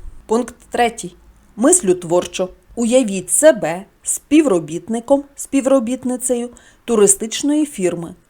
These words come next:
яка представляє інтереси свого народу на туристичному ярмарку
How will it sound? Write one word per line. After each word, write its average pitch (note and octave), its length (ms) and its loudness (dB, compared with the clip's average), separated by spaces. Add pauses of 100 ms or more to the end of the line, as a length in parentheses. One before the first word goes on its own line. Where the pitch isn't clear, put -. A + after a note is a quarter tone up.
(320)
яка A#3+ 300 4
представляє A#3 720 -2
інтереси G#3 640 -2
свого E3+ 380 0
народу E3 480 -2
на C#4 120 0
туристичному A#3+ 840 -6
ярмарку G#3+ 680 -4